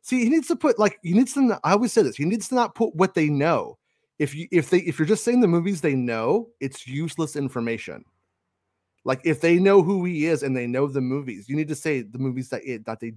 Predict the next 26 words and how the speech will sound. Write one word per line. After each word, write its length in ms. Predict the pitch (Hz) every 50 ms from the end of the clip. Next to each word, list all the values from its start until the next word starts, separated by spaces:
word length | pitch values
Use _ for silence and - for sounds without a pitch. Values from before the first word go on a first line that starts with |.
| -
don't 280 | - 127 131 160 160 -
know. 240 | 104 87 62 57 - _ _ _ _ _ -
Or 480 | - 165 165 165 160 160 175 226 302 330
if 160 | - 156 -
you're 80 | 147 131
gonna 160 | 170 175 170
do 180 | 143 147 175
two, 480 | 160 - - - 262 262 254 247 247 - _ _
one 360 | - 117 120 127 127 135 147 147
they 160 | 160 160 156
know, 280 | 151 147 139 139 139 147
one 320 | 135 117 120 120 120 123
they 160 | 123 127 127
don't. 320 | 131 117 117 107 92 - - _ _ _ _ _ _ _ _ _ _ _ _ _ _ _ _ _ _ _
Fast 400 | - - - 131 123 127 127 -
and 80 | 147 147
the 40 | 139
Furious, 560 | 139 - 151 151 151 160 170 190 180 - - _ _ _ _ _ _ -
give 140 | 190 170 165
them 100 | 196 202
some 160 | - 208 214
Luther, 600 | 208 208 214 208 202 - - - 123 104 76 - _ _ _ _ _ _ _ _ _
you 140 | - 120 120
know? 240 | 120 127 127 143 165
Come 260 | - - - 226 226
on. 300 | 226 196 131 107 92 -